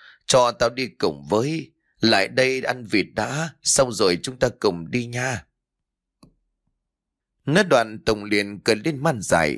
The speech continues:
trên tay lúc này cũng đưa lên một con vịt bị cháy nham nhở. Liền ngay sau đó xé toang con vịt,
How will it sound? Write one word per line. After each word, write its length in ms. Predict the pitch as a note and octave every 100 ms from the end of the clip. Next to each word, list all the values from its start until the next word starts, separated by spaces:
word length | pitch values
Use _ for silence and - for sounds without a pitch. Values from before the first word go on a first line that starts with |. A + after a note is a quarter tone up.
| - -
trên 180 | A#2+
tay 140 | G2 G2+
lúc 240 | A2+ F3+
này 280 | A2 F2 E2+
cũng 340 | D2+ D3 E3+
đưa 100 | A#2+
lên 200 | C#3 C3+
một 280 | G#2+ F#2+ F2+
con 200 | - C3+ G2+
vịt 160 | F#2+ C#2
bị 240 | D2 F2 -
cháy 140 | G#2+
nham 320 | D#3+ C3 F#2
nhở. 280 | E2+ F2 C#2 C2 _ _ _ _
Liền 220 | - A2+ A2
ngay 120 | G2+
sau 160 | G2
đó 280 | F#2 E2+ G2
xé 200 | C#3 D3+ -
toang 240 | G#2+ F2 E2+
con 200 | C#3+ A#2 F2
vịt, 140 | F#2